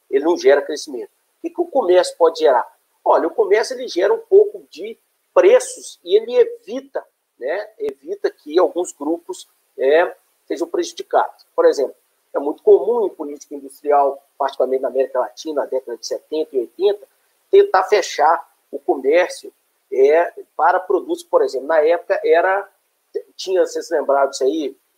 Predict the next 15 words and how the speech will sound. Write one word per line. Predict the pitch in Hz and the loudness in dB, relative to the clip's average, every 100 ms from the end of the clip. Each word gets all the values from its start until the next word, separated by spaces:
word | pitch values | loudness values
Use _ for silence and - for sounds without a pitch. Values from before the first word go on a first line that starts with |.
| _ | _
chamava | 156 143 156 | -2 2 2
Secretaria | 156 151 156 147 156 | 2 -2 -2 -2 -2
Especial | 175 185 175 156 156 | -2 -2 0 2 2
de | |
Informática. | 160 139 123 123 - - | 0 0 0 -2 -12 -10
Era | - - | -6 -4
proibido | - 233 - 170 190 | 0 0 0 -10 -10
importar | 190 - 160 - 139 147 | -4 0 0 0 0 0
produtos | - - - 151 170 - - - _ _ | 0 -4 -6 -8 -10 -12 -20 -20 _ _
informáticos, | - 170 151 123 123 - _ _ _ | -2 2 2 2 -2 -4 _ _ _
seja | - 202 202 190 | 2 4 6 6
ele | 156 | 4
hardware | 131 165 226 175 135 | 2 2 2 2 -2
ou | |
software. | - 123 110 _ | -2 -10 -10 _